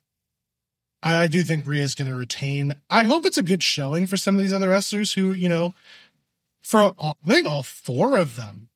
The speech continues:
who aren't Rhea Ripley could use a really good showing to sort of elevate them in the eyes of the fans, but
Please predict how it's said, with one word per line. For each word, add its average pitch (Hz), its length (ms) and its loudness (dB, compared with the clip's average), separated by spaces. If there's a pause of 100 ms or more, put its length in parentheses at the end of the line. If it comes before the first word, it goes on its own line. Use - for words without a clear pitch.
who 147 100 0
aren't 135 220 -4
Rhea 135 200 -4
Ripley 123 480 -8 (400)
could 190 220 2
use 139 360 -2
a 190 120 2
really 185 260 0
good 190 180 -2
showing 208 440 -2 (840)
to 160 80 -2
sort 170 240 2
of 151 80 -4
elevate 165 420 -2
them 180 180 4
in 180 80 2
the 175 120 -2
eyes 175 180 -2
of 165 80 -14
the 175 60 -20
fans, 180 340 0
but 151 260 -2